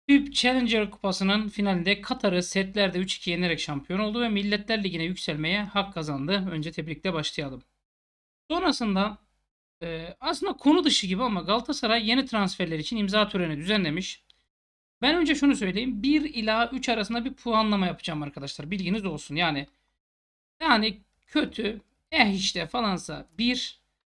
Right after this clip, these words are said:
idare eder. Şöyle böyle ise iki, iyi ise iyi transfer. Hani Fenerbahçe yapsa beğenirsem ya da, e, hani yıldız dediğiniz nitelikte ise üç vereceğim arkadaşlar. Bilginiz olsun. Cedric Bakambu'ya iki veriyorum.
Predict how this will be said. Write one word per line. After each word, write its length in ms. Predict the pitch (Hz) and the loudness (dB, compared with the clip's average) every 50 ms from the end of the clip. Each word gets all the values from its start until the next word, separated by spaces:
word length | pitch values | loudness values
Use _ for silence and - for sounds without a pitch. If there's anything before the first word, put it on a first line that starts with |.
| _ _ _ _ | _ _ _ _
idare 460 | - 349 339 285 254 240 220 185 175 170 | -4 2 6 8 8 10 8 6 4 0
eder. 220 | 151 165 175 190 190 - - - - | -2 -4 -4 -4 -6 -8 -12 -14 -10
Şöyle 420 | - - 240 208 165 185 160 175 | -4 -2 0 0 0 -2 -2 -2
böyle 400 | 208 208 196 180 170 160 160 - - _ _ _ _ _ _ | 0 2 2 2 0 0 -4 -8 -14 _ _ _ _ _ _
ise 240 | - - - - 156 | -16 -12 -10 -10 -8
iki, 440 | 170 175 - - - 226 240 240 - - _ _ _ _ _ _ _ _ _ _ _ _ _ | -10 -8 -6 -4 -2 -2 -2 -4 -6 -12 _ _ _ _ _ _ _ _ _ _ _ _ _
iyi 300 | 277 277 247 220 190 170 | 0 2 2 2 2 0
ise 340 | - - - 214 214 214 208 | -2 -4 -2 -2 -2 -2 -2
iyi 240 | 190 202 220 208 - | -2 -2 -2 -2 -2
transfer. 400 | 202 185 180 170 - - 160 - | -2 -2 -2 -2 -4 -6 -6 -6
Hani 180 | 170 160 156 151 | -6 -6 -4 -2
Fenerbahçe 560 | - 220 214 220 214 190 190 170 - - 175 | -2 0 2 2 2 2 0 -2 -2 -2 -2
yapsa 280 | 160 151 - 190 170 | -4 -2 -4 -4 -4
beğenirsem 600 | 170 170 175 180 185 185 190 - 165 156 170 175 - _ _ _ _ _ _ _ | -2 0 2 2 2 0 0 -2 -6 -6 -6 -8 -12 _ _ _ _ _ _ _
ya 100 | 147 143 | -10 -8
da, 280 | 151 156 156 151 156 - _ _ _ _ _ _ _ _ _ | -6 -4 -4 -6 -8 -12 _ _ _ _ _ _ _ _ _
e, 380 | 160 160 156 151 151 151 151 147 | -8 -6 -6 -6 -6 -8 -8 -8
hani 300 | - 165 165 160 160 190 | -8 -6 -6 -2 2 2
yıldız 380 | 214 226 220 233 233 214 180 | 2 2 2 2 0 0 -2
dediğiniz 480 | 185 170 165 170 165 160 151 - - - - | -4 -4 -4 -6 -6 -6 -8 -10 -14 -16 -16
nitelikte 440 | 165 156 - 165 151 139 - 151 147 | -12 -8 -6 -6 -6 -6 -6 -6 -6
ise 180 | 143 - 247 | -4 -4 -4
üç 240 | 240 202 196 - - | -4 -4 -4 -6 -6
vereceğim 320 | 170 156 143 147 139 135 | -6 -6 -4 -4 -4 -6
arkadaşlar. 560 | 135 131 - 135 139 143 - - 262 269 233 208 | -6 -8 -8 -8 -8 -8 -8 -8 -10 -8 -6 -4
Bilginiz 320 | 196 160 147 185 214 196 | -4 -2 -2 -2 -4 -4
olsun. 380 | 175 143 139 - 139 131 131 - _ _ _ _ _ _ _ _ _ _ _ _ _ _ _ - | -6 -6 -8 -10 -12 -14 -14 -16 _ _ _ _ _ _ _ _ _ _ _ _ _ _ _ -2
Cedric 360 | 349 381 277 294 285 277 - | 0 2 2 2 0 2 0
Bakambu'ya 480 | 254 247 - 277 269 262 240 247 262 262 | 0 0 2 2 2 2 2 2 2 2
iki 220 | 240 - - - | 2 0 0 2
veriyorum. 480 | 208 196 180 170 175 175 202 214 208 | 2 4 4 2 2 0 -2 -2 -4